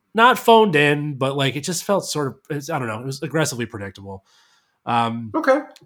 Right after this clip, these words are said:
Speaker 1: yeah, I don't know. I, you know what? This is a movie that I would rewatch, and my wife would love you for me having to rewatch this. So maybe
Speaker 2: You know
Speaker 1: I'll
Speaker 2: what?
Speaker 1: rewatch
Speaker 2: You
Speaker 1: it.
Speaker 2: rewatch it. I'll, I'll rewatch it too, and then we can do a whole thing about it. I'm
Speaker 1: Okay.
Speaker 2: in.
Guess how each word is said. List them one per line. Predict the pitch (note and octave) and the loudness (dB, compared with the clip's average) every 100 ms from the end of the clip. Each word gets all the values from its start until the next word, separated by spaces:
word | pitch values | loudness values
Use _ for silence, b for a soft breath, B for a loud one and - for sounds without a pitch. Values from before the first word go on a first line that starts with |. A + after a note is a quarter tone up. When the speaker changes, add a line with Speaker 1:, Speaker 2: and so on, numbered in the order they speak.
| _ | _
Speaker 1:
yeah, | G#3+ A3+ | 4 6
I | |
don't | A#3+ | 6
know. | A3 C#3 | 6 4
I, | - A#3+ - | 6 6 6
you | A3 | 4
know | A#3 | 6
what? | A3+ | 6
This | E3+ B3+ | 4 -2
is | C#4 | 0
a | |
movie | B3 A#3 G3+ | 2 4 6
that | E3+ | 4
I | D3 | 4
would | D3 | 4
rewatch, | C3+ C3+ C3 B2 | 2 2 2 2
and | C3+ | -2
my | B2+ | -2
wife | B2+ B2 | -2 -2
would | B2+ A2+ | -4 -4
love | A#2 G#2+ | -4 -4
you | G#2+ G#2 G2 | -6 -6 -8
for | - - G#2+ G2 G2+ _ | -12 -8 -8 -8 -12 _
me | C3 A2+ | -8 -6
having | G2 G#2+ G#2 | -6 -8 -10
to | |
rewatch | G2+ G#2 G2 - | -12 -10 -10 -12
this. | - - - - | -16 -16 -18 -16
So | - G#2 G2+ G2+ _ | -12 -8 -10 -12 _
maybe | A#2+ D3 | -2 2
Speaker 2:
You | |
know | E3 | 6
Speaker 1:
I'll | F3+ | 6
Speaker 2:
what? | D3+ | 6
Speaker 1:
rewatch | D#3+ | 4
Speaker 2:
You | G3 | 4
Speaker 1:
it. | |
Speaker 2:
rewatch | G#3 G3+ G3 A#3 | 6 6 6 0
it. | - - _ _ - | -2 -6 _ _ 2
I'll, | F3+ | 2
I'll | F3+ A3 | 6 6
rewatch | B3 A3 G#3 G3 | 6 6 6 2
it | |
too, | - A#3+ | -2 0
and | F3+ | 2
then | E3+ | 2
we | |
can | F3 F3+ | 0 4
do | F#3 | 4
a | |
whole | F3+ F3+ | 6 4
thing | F#3 F#3 | 4 4
about | D#3 G#2 | 4 4
it. | - - _ _ - | 0 -12 _ _ 0
I'm | E3 | 2
Speaker 1:
Okay. | F3+ | 4
Speaker 2:
in. | G#2+ | 0